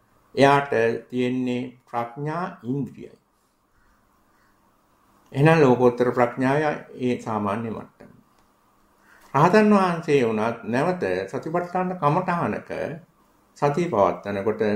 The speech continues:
තියෙන්නේ ධම්මවිජය සම්බොජ්ජංගය. එහෙමනම් රහතන් වහන්සේ කවදාවත් ලෞකික ප්‍රඥාවකට නැවත හැරෙන්නේ. මේක තමයි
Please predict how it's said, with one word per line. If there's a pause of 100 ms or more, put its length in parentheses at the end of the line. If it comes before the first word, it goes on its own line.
(380)
තියෙන්නේ (840)
ධම්මවිජය
සම්බොජ්ජංගය. (2000)
එහෙමනම්
රහතන්
වහන්සේ
කවදාවත් (520)
ලෞකික
ප්‍රඥාවකට
නැවත
හැරෙන්නේ. (1700)
මේක
තමයි